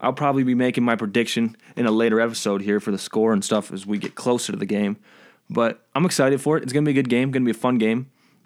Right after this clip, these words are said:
It's sad football's coming to an end, though, especially college football. I mean, there's been a lot of good bowl games in this weird year of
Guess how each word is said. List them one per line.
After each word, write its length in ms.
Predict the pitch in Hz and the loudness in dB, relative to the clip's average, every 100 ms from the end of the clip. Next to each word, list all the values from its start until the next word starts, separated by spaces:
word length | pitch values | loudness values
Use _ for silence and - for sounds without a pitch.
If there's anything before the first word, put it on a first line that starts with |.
| _ _ _ _ _ _ _ _ _ - | _ _ _ _ _ _ _ _ _ -14
It's 140 | - | -8
sad 340 | - 123 135 | -2 0 -2
football's 340 | 131 117 117 104 | -4 -4 -4 -4
coming 220 | 104 101 | -4 -6
to 120 | 90 | -6
an 60 | 80 | -8
end, 220 | 95 104 | -2 0
though, 220 | 92 90 - _ _ _ _ _ _ _ | -2 -6 -10 _ _ _ _ _ _ _
especially 340 | - 156 135 110 | 0 0 0 -4
college 320 | 101 101 101 | -2 -2 -4
football. 420 | 107 - 104 101 | -6 -4 -2 -2
I 40 | |
mean, 100 | 104 | 0
there's 200 | 123 131 | 0 -2
been 360 | 127 110 101 - - | 0 0 -2 -6 -8
a 80 | 110 | -6
lot 300 | 104 123 143 | 0 0 0
of 80 | |
good 200 | 127 113 | 0 -2
bowl 220 | 104 107 107 | 0 0 0
games 600 | 107 107 107 104 - - _ _ _ _ _ _ _ _ - | 0 0 0 -2 -6 -14 _ _ _ _ _ _ _ _ -6
in 120 | 117 | -2
this 160 | 117 107 | -2 -2
weird 480 | 104 127 143 143 117 | 0 2 2 2 2
year 520 | 120 120 123 120 120 | 2 2 2 0 0
of 640 | 107 101 92 92 - - | -2 -2 -4 -8 -16 -20